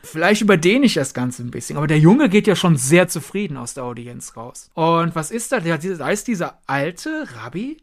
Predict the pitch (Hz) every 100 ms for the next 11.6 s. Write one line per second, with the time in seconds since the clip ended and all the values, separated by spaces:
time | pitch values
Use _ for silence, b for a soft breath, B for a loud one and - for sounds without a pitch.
0 | _ 156 156 123 - 175 - 285 196 202
1 | - 190 165 170 196 254 - B B B
2 | B 196 190 165 165 175 - - - 147
3 | 165 202 170 - - 143 190 254 214 170
4 | 160 147 - 143 165 165 156 160 170 139
5 | _ _ 151 160 - 156 214 - - 170
6 | _ - _ 131 147 175 220 196 180 226
7 | 247 - _ _ - - _ 170 - 175
8 | 185 226 170 143 170 233 - 381 170 -
9 | _ _ _ _ _ _ _ _ _ B
10 | B B - 170 175 - - - - _
11 | 165 165 160 160 160